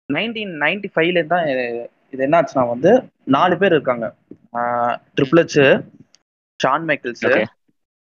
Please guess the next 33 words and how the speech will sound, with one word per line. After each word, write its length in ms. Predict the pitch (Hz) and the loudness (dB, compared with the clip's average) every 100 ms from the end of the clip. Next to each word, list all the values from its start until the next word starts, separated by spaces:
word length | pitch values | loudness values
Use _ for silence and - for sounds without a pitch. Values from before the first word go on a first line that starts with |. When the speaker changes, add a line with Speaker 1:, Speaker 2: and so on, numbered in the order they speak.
| - | -2
Speaker 1:
அதுக்கப்புறம் 460 | 135 139 135 156 131 | 2 2 4 4 4
வந்து 240 | 127 190 254 139 101 | 2 4 6 6 2
ஸ்காட் 400 | - 160 190 180 | 0 2 2 2
ஹாலு, 280 | 165 143 226 - | 2 4 0 0
அதுக்கப்புறம் 520 | 143 139 139 165 143 | 0 0 2 2 2
வந்து 220 | 135 190 226 139 120 | 0 2 4 6 4
கெவின் 280 | 143 147 151 | 2 -4 -6
நாஷ். 180 | 123 - | -8 -10
இவங்க 200 | 131 131 | -10 -4
நாலு 240 | 131 135 | -2 -2
பேர், 180 | 131 120 - - | -4 -8 -8 -14
இவங்க 200 | 143 143 | -8 -2
நாலு 180 | 156 175 | -2 2
பேர் 140 | 220 | 2
actually 280 | 160 180 202 | 0 -6 -10
ஃப்ரெண்ட்ஸ், 380 | 156 170 214 139 - _ _ _ _ _ _ _ _ _ _ - | -6 -6 -6 -10 -14 _ _ _ _ _ _ _ _ _ _ -4
ரொம்ப 180 | 170 190 | 0 2
க்ளோஸ் 220 | 175 185 | 4 4
Speaker 2:
ஓகே. 80 | - | 2
Speaker 1:
ஃப்ரெண்ட்ஸ் 240 | 147 131 | 0 0
ரியல் 200 | 139 143 | 2 2
லைஃப்ல. 280 | 127 - - | 0 0 -4
ஆனா 220 | - 180 196 | 0 2 0
வந்து 300 | 180 180 262 277 - - | -2 -4 -4 -4 -10 -10
ரிங்ல 360 | 156 247 269 226 | -2 0 2 2
பார்த்தோம்னா 480 | 175 170 160 180 277 202 - | 2 -2 -2 0 2 0 0
ஆப்போசிட், 400 | 160 170 175 143 | -2 -2 -4 -4
ஆப்போசிட். 440 | 139 139 - - - _ _ _ - | -4 -6 -8 -10 -12 _ _ _ -20
ஷான் 380 | - 160 170 208 | -2 2 2 2
மைக்கேலும் 460 | 190 151 185 277 240 170 147 143 | 0 0 4 6 6 4 4 2
ஸ்காட் 360 | - - 170 185 | 0 2 2 4
ஹாலும் 240 | 170 175 | 0 2
நல்லவங்க, 440 | 151 147 143 131 | 2 2 2 2